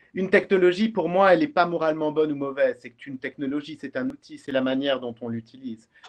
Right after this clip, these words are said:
Mais je voudrais pas donner l'impression qu'au contraire, je, je suis quelqu'un, euh, au, qui regretterait le passé. Non, en revanche, il y a des, des gestes, effectivement, qu'on peut, voilà, qu'on, qu'avec le recul, on sait que c'est, voilà, on,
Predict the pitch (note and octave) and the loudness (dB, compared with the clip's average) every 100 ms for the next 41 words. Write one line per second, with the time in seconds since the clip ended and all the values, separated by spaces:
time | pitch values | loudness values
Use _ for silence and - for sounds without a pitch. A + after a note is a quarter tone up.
0 | - A#2+ C3 B2+ A#2+ C#3+ C3 B2+ A#2+ A2+ | -10 -8 -6 -4 2 2 2 -2 -4 -6
1 | A#2 A2+ C#3+ B2+ A#2 A#2 A#2 D3 C3+ A#2 | -8 -8 -8 -8 -8 -10 -2 -2 -2 -4
2 | G#2+ G#2 - _ _ B2 A#2 C3+ C3+ B2+ | -6 -8 -20 _ _ -14 -8 -4 -2 -2
3 | B2 C#3 C#3 B2+ A#2 - C3 B2+ - _ | -2 -2 0 0 -2 -6 -12 -12 -18 _
4 | - B2+ B2+ C3+ C3+ - E3 C#3 D3+ C#3+ | -8 -6 -2 -4 -4 2 2 4 -2 -2
5 | - D3+ C#3+ - D3+ D3+ D#3 G3+ G3+ - | -2 -2 -2 -2 2 4 4 2 0 -6
6 | - - - _ - B2+ C#3 B2+ C3 B2+ | -16 -20 -20 _ -8 0 0 2 0 0
7 | B2+ A#2+ B2 B2 A3+ A3 - - B2+ C3 | 0 -2 -2 4 2 2 -8 -6 -4 -4
8 | - - A#2+ D#3+ D#3+ A#2+ A#2 A#2 A2 G#2 | -8 -10 -4 -4 -4 -8 -6 -4 -4 -6
9 | A2 A2+ - _ A2 B2+ D3 C#3 - G#2 | -12 -16 -20 _ 0 4 6 4 0 -10
10 | F#2 - - - - - C3 C#3+ D#3 D3 | -10 -20 -20 -20 -10 0 2 2 4 4
11 | D3 - F#3+ D#3+ C3+ - C#4 - C3+ B2+ | 4 0 -2 -2 -2 -4 -6 -4 -2 0
12 | A2+ G#2 G#2 A#2+ C3 C3 | 0 -4 -6 0 2 2